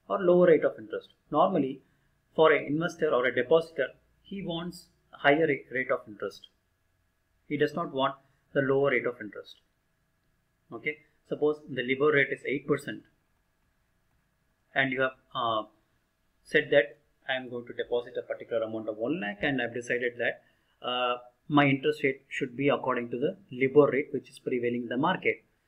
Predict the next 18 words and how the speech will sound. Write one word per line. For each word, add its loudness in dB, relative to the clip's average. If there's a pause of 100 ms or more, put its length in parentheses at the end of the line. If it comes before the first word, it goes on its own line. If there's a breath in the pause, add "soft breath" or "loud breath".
(640)
which -6
is -6
at 0
eight 2
percent. -6 (360)
Suppose 2
the 0
libor 2
rate 2 (480)
increases -4
to -6
twelve 4
percent, -4 (1080)
the -2
bank 2
will -2
pay 4
you -2